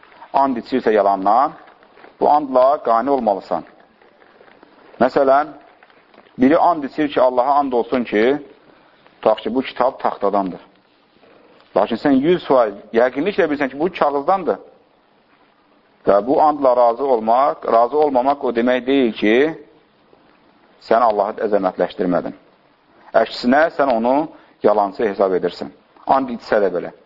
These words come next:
Çünki sən yəqinliklə bilirsən ki, o yalandan and içir. Və nə vaxt həmin şəxsin andı qəbul olunur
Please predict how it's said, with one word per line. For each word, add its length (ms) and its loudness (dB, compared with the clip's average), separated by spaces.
Çünki 220 -2
sən 160 0
yəqinliklə 500 0
bilirsən 380 -4
ki, 160 0
o 120 4
yalandan 500 0
and 160 -2
içir. 320 -4
Və 300 4
nə 180 2
vaxt 380 -2
həmin 320 2
şəxsin 480 -2
andı 400 2
qəbul 400 2
olunur 360 0